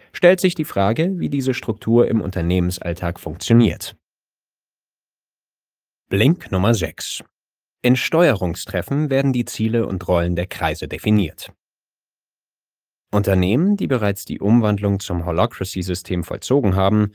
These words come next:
sind insbesondere davon begeistert, wie viel schneller und flexibler sie auf veränderte Marktbedingungen reagieren können. Das liegt zu einem großen Teil an einer speziellen Meetingform, die mit Holacracy eingeführt wird. Die Steuerungstreffen.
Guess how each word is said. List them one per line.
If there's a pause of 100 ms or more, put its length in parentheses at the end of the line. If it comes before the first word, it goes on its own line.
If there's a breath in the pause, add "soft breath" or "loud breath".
(160 soft breath)
sind
insbesondere
davon
begeistert,
wie
viel
schneller
und
flexibler
sie
auf
veränderte
Marktbedingungen
reagieren
können. (720)
Das
liegt
zu
einem
großen
Teil
an
einer
speziellen
Meetingform,
die
mit
Holacracy
eingeführt
wird. (400)
Die
Steuerungstreffen.